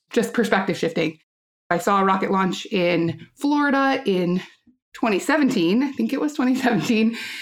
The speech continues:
and realizing that man has the capability to defy gravity in this incredible way, to leave our planet. There's nothing like the awe that you feel at man's capability to solve incredible problems,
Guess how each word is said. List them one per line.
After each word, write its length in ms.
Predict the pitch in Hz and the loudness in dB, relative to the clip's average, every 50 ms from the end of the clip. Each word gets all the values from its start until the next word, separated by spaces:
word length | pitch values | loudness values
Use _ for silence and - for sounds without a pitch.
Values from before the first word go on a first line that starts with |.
| - - - - | -14 -10 -4 -2
and 420 | 240 247 240 233 233 226 226 202 196 - - - - - _ _ _ _ _ _ | 0 2 4 4 4 4 2 0 -2 -4 -10 -20 -20 -20 _ _ _ _ _ _
realizing 540 | 180 180 247 294 294 269 254 247 208 233 226 | -2 0 2 2 4 4 4 4 4 4 2
that 160 | 214 180 - | 2 2 2
man 320 | 190 196 202 208 208 214 208 | 2 2 2 2 2 2 2
has 140 | 208 196 202 | 2 0 0
the 60 | 202 | -2
capability 640 | - 208 208 202 196 156 180 180 180 180 180 175 | 0 0 0 0 0 0 0 0 2 0 -2 -2
to 120 | - - 151 | -2 -2 -2
defy 400 | 170 156 - - 160 156 170 160 | -2 -2 -2 0 0 0 0 2
gravity 540 | 170 151 139 156 175 190 233 240 269 269 - - - _ _ _ _ _ - | 2 2 2 2 2 2 2 2 0 0 -2 -6 -14 _ _ _ _ _ 0
in 180 | 208 202 196 190 | 2 2 4 4
this 180 | 185 175 - | 2 2 2
incredible 600 | 208 180 160 - - - 170 170 180 170 185 175 | 0 0 0 0 -2 0 0 0 2 0 0 2
way, 180 | 151 151 165 190 | 2 2 2 2
to 80 | 196 165 | 2 2
leave 300 | 165 180 185 190 190 190 | 2 2 2 2 4 4
our 140 | 170 170 | 2 2
planet. 520 | 170 - - 156 151 156 185 220 254 - - _ _ _ _ _ _ _ _ - | 0 0 -2 0 0 2 2 2 0 -2 -6 _ _ _ _ _ _ _ _ 2
There's 180 | 254 240 190 196 | 2 4 4 4
nothing 540 | 220 220 220 220 220 220 220 208 202 190 | 2 4 2 2 2 0 0 0 2 2
like 420 | 180 185 185 175 165 165 - - - _ _ _ | 2 4 2 2 2 -2 -4 -10 -20 _ _ _
the 140 | 180 175 214 | -2 0 0
awe 380 | 175 - 190 190 196 196 196 185 | 2 2 2 2 4 4 2 2
that 160 | 180 170 151 | 2 0 0
you 120 | 185 185 | 0 -2
feel 560 | 190 - - 185 185 180 175 165 160 156 156 - | -2 -2 -2 0 2 2 2 2 2 0 0 0
at 300 | 185 175 165 - - - - - - | 0 2 2 0 -2 -4 -10 -8 -2
man's 360 | 202 196 202 202 190 165 - | 0 0 2 2 0 -2 -2
capability 720 | - 220 202 202 175 147 180 175 175 160 156 151 151 147 143 | -2 -2 0 0 0 0 0 0 0 0 0 0 0 0 -2
to 100 | - 220 | -2 -4
solve 380 | 196 202 - 269 247 240 233 208 | -4 -2 0 0 2 2 2 2
incredible 400 | 202 185 - 220 214 202 170 165 | 2 0 0 0 0 0 0 0
problems, 460 | 165 180 170 170 151 156 147 135 - | 0 0 2 2 2 0 0 -2 -4